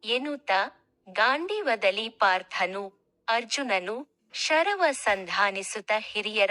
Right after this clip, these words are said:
ಚರಣ, ಪಾದ, ವಂದನೆ ಎನ್ನುತ್ತ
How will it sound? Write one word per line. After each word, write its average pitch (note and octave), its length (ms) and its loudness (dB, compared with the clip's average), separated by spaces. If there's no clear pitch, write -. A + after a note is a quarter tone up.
ಚರಣ, F3+ 420 0
ಪಾದ, F3+ 380 2
ವಂದನೆ D#4 580 0
ಎನ್ನುತ್ತ A3 460 -4